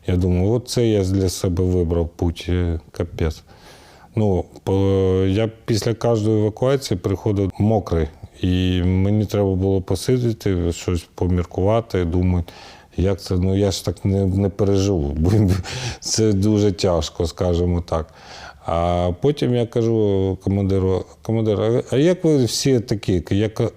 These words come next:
отморожені?» Я не розумію, що, блін,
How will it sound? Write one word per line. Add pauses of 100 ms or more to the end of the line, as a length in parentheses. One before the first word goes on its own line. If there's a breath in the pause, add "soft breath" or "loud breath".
отморожені?» (520 loud breath)
Я
не
розумію,
що,
блін,